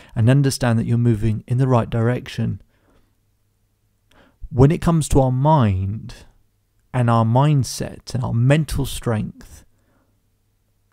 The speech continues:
there are very few ideas that people have. And that's why they don't know or don't recognize whether they are actually getting mentally stronger.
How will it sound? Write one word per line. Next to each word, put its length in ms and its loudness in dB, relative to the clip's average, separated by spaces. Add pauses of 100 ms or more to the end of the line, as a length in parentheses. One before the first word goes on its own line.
there 80 -4
are 60 -2
very 400 -2
few 260 0
ideas 380 0
that 120 -6
people 280 -2
have. 440 -6 (1800)
And 180 2
that's 320 -2
why 400 -2
they 80 -4
don't 240 0
know 320 0
or 140 0
don't 180 -4
recognize 840 -10 (840)
whether 640 2
they 140 -2
are 120 -2
actually 460 -10
getting 320 -10 (220)
mentally 1000 -4
stronger. 680 -4